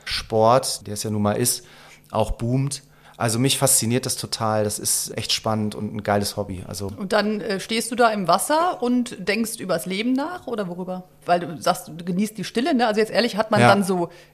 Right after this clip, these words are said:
Speaker 2: äh, tiefgängige Gedanken oder
Speaker 1: Alles.
Speaker 2: kann es auch sein, so, "Ach, gleich gehe ich einkaufen, gleich", äh
Speaker 1: Ja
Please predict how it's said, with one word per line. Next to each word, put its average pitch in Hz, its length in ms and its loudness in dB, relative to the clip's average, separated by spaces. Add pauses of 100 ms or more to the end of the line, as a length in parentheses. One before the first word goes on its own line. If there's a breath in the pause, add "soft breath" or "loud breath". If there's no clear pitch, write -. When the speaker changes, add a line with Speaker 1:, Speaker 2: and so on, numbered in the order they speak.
(120)
Speaker 2:
äh, - 140 -4
tiefgängige 269 880 4
Gedanken 277 560 0
oder 226 180 4 (280)
Speaker 1:
Alles. 202 100 0
Speaker 2:
kann 240 160 4
es 226 80 2
auch 208 120 2
sein, 208 300 6
so, 202 160 4
"Ach, - 160 2
gleich 185 220 2
gehe 202 100 -4
ich 131 60 -2
einkaufen, 208 720 0
gleich", 180 320 -6
äh 180 540 -6
Speaker 1:
Ja 120 280 4